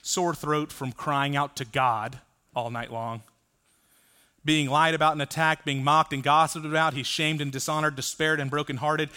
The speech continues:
He has no friends to pity him or to comfort him. That's all from the first twenty-one verses. So why did I want to mention that? Well,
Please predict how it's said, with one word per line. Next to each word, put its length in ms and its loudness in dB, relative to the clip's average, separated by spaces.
He 100 0
has 140 2
no 220 2
friends 360 0
to 80 -4
pity 260 0
him 180 -2
or 160 0
to 100 -8
comfort 360 -4
him. 100 -4
That's 240 -2
all 160 2
from 140 -6
the 80 -6
first 220 -4
twenty-one 320 -4
verses. 440 -8
So 240 0
why 280 4
did 140 -2
I 140 4
want 280 -4
to 60 -6
mention 360 -2
that? 180 -10
Well, 240 -2